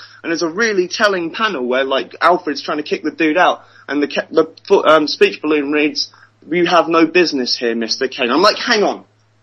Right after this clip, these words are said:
hang on, so that, that doesn't happen by accident." Scott Snyder knows what he's talking about, and you don't just randomly call a character called Kane in a Batman comic. You know, like, we're in an era where things are called Sprang Avenue and Robinson Drive and stuff.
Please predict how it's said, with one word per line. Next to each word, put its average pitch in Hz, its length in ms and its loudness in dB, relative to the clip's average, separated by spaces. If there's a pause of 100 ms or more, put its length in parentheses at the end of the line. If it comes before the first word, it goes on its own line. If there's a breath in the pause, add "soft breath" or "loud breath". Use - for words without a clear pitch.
(100)
hang 190 100 0
on, 143 140 -4
so 170 220 -4
that, 160 380 2
that 220 240 2
doesn't 196 280 -4
happen 180 320 -10
by 160 140 -4
accident." 117 600 -8 (220)
Scott - 340 2
Snyder 170 420 -2
knows 151 260 -2
what 143 100 -6
he's 131 160 -10
talking 131 220 -14
about, 123 220 -6
and 147 80 -8
you 147 80 -10
don't 170 380 0
just 156 320 -4
randomly 135 500 -2
call 131 320 -4
a 123 60 -6
character 135 440 -2
called 135 280 -4 (140)
Kane 131 440 0
in 131 160 -4
a 131 60 0
Batman 123 540 -2
comic. - 440 -12 (340)
You 135 100 0
know, 156 80 6
like, 160 160 4
we're 180 160 6
in 185 80 4
an 170 180 -2
era 165 240 4
where 151 240 4
things 151 300 -4
are 143 40 -6
called 143 240 -8
Sprang 160 480 0
Avenue 120 460 0
and 123 160 -4
Robinson 143 480 0
Drive 127 340 0
and 117 120 -6
stuff. 104 240 -6